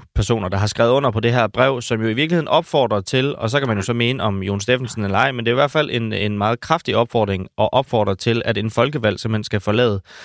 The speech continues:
sin post. Vi har forsøgt at tage kontakt til et hav af dem, mindst tyve af dem, øh,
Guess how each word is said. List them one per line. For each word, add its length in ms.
sin 200
post. 340
Vi 80
har 80
forsøgt 400
at 300
tage 160
kontakt 320
til 100
et 60
hav 220
af 100
dem, 100
mindst 380
tyve 320
af 60
dem, 160
øh, 480